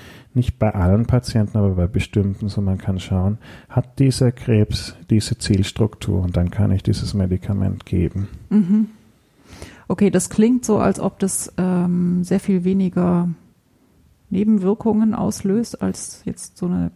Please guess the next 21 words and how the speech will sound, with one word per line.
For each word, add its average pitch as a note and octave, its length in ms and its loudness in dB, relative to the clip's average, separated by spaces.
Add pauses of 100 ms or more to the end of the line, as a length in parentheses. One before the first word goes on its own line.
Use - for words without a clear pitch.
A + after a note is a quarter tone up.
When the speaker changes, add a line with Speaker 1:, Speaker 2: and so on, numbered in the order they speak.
(100)
Speaker 2:
Chemotherapie. A3+ 840 -2 (580)
Speaker 1:
Das A2+ 160 2
ist, - 360 0
äh, A#2 320 4 (420)
für C3 120 0
das A#2 140 2
Allermeiste A2 580 4
trifft - 300 -2
das A2 200 0
zu, B2+ 300 2
aber A2+ 220 4
die A2 120 0
können A2 400 -2
trotzdem, A2+ 640 0
äh, A#2 200 0
nicht A2 220 0
unerhebliche A2+ 760 2
Nebenwirkungen G2+ 800 2
Speaker 2:
Mhm. G#3+ 80 4
Speaker 1:
haben, A2+ 400 0 (720)
ähm, G#2 680 -2